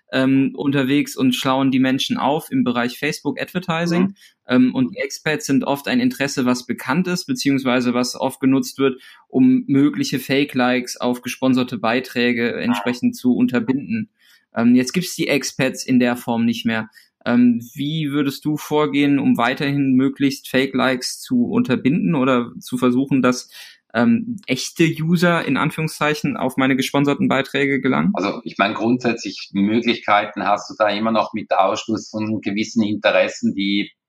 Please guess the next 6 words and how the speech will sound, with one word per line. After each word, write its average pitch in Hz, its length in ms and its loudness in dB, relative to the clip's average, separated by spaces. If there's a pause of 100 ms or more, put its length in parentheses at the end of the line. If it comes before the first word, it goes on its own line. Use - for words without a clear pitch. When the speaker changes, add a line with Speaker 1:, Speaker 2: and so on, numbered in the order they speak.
Speaker 2:
bei 95 640 0
dieser 98 240 -6
möglichen 101 1000 -2
Fake-Zielgruppe, 110 1700 0 (460)
ähm, 92 600 4
vorherrschen 101 640 2